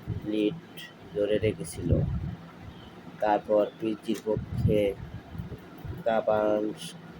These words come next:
কুইলা এবং মেন্ডিস গোল করে। কাবানস, কিয়েলা ঊনপঞ্চাশ এবং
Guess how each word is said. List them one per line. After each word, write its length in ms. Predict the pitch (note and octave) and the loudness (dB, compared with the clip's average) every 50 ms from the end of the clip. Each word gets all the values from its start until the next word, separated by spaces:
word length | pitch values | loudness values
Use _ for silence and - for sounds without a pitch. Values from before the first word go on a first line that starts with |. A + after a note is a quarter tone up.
| - - - | -16 -10 -2
কুইলা 480 | - - A2 A2 G#2+ G#2 G#2 G#2+ G#2 G2+ G2+ - - - - - - | 2 2 4 4 4 4 4 4 2 2 0 -4 -10 -18 -16 -4 -2
এবং 360 | G2+ G2+ - G#2 G#2 G2+ G2 G2+ G2+ - - - - | 0 0 4 4 4 4 2 0 -2 -6 -8 -6 -2
মেন্ডিস 540 | G#2 G#2 G#2 G2+ G2+ G2 - G2+ G2+ G2 - - - - - - | -2 0 0 0 -4 -4 -4 -2 -2 -2 -2 -4 -4 -4 -2 0
গোল 180 | G2+ G2 G2+ - - E2+ - | 4 6 6 6 6 4 4
করে। 280 | F#2+ F2+ F2 E2+ E2 D#2 - - - - - - - - - - - - - - - - - - - - - - - - - - | 4 4 4 2 0 -2 -4 -8 -10 -8 -8 -8 -8 -10 -10 -12 -16 -16 -16 -12 -12 -12 -12 -12 -16 -16 -18 -18 -18 -20 -10 -2
কাবানস, 880 | - A2 G#2+ G#2+ G#2 G#2 G#2 G#2 G#2 G#2 G2 - - - - - - - - - - - - - - - - - - | 2 2 4 4 4 4 4 4 4 4 2 0 -6 -18 -16 -12 -10 -10 -10 -10 -10 -12 -12 -12 -14 -14 -14 -14 -12
কিয়েলা 460 | - A#2 A#2 A2 A2 G#2+ G#2+ G#2 G#2 G#2 - - - - - - - | -2 2 4 6 6 6 6 6 4 4 2 0 -2 -2 -4 -6 -4
ঊনপঞ্চাশ 760 | - A2+ A2+ G#2 - G#2 G#2 G#2 G#2 - - G#2+ G2+ G2 G2 - - - - G2 | -4 -4 -4 0 2 2 2 2 0 -2 2 2 2 4 2 0 -6 -2 0 -2
এবং 200 | G2 - G#2 G2+ | 2 4 2 2